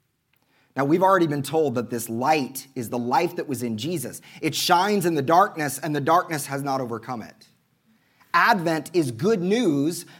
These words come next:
but it is the good news which startles us awake. It is someone flipping on the lights in the middle of the night, and our eyes have not yet adjusted.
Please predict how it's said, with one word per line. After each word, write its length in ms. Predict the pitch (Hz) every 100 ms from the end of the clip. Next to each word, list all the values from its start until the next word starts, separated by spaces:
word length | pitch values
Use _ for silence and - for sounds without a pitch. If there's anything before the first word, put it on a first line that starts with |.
| -
but 140 | 196
it 120 | 196
is 100 | 190
the 100 | 151
good 220 | 170 196 214
news 260 | 214 190
which 240 | 165 175 -
startles 540 | - 202 233 233 185
us 160 | 190 202
awake. 480 | 160 165 123 85 _ _ _ _ _ _ _ _ _ _ _ -
It 100 | 180
is 100 | 196
someone 340 | - 262 226
flipping 460 | 180 - 220 262 269
on 160 | 226 214
the 80 |
lights 400 | 190 180 202 196
in 80 | 170
the 80 | 156
middle 300 | 156 214 208
of 80 | 156
the 80 | 160
night, 320 | 165 170 151
and 100 | 156
our 160 | 156 165
eyes 300 | 160 202 180
have 160 | 151 151
not 240 | 151 165
yet 160 | 156 139
adjusted. 540 | 120 117 110 - 85